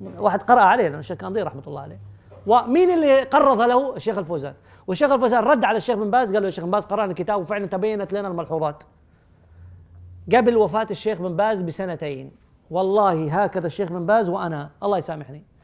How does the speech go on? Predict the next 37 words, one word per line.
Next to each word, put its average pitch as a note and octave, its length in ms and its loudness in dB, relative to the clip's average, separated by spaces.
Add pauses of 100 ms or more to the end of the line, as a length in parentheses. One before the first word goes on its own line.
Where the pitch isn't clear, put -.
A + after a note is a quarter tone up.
(300)
أخذت A3 260 -2
الكتاب G3+ 400 0
ورحت F#3+ 200 -2
للشيخ F#3+ 300 -2
عبد F#3+ 80 -2
العزيز F#3+ 140 -2
بن E3+ 60 -4
باز E3 180 -2
زي G3+ 340 0
هكذا E3 400 -4 (120)
بعد G#3 200 2
العشاء D#3 440 -6 (220)
في F#3+ 140 -4
منزل F#3+ 360 -2
عمي G#3 420 -2
الشيخ F#3 260 -6
داود، D3 320 -4 (380)
والذين F3+ 320 -4
يعرف E3+ 280 0
عمي G3+ 360 -6
يعرفون D#3+ 640 -10 (340)
مين G3 280 -4
اللي F3 120 -2
كان F3+ 180 -4
يبات E3 260 -4
في D3 80 -14
بيت C#3+ 140 -8
الشيخ C#3 240 -14
عبد C#3 100 -14
العزيز، C3 380 -18
آه، E3+ 80 -8
في C#3 80 -10
بيت D#3+ 160 -6
الشيخ D3 340 -14
داود، C#3 300 -16
الله D3 220 -10
يحفظه. C#3 320 -20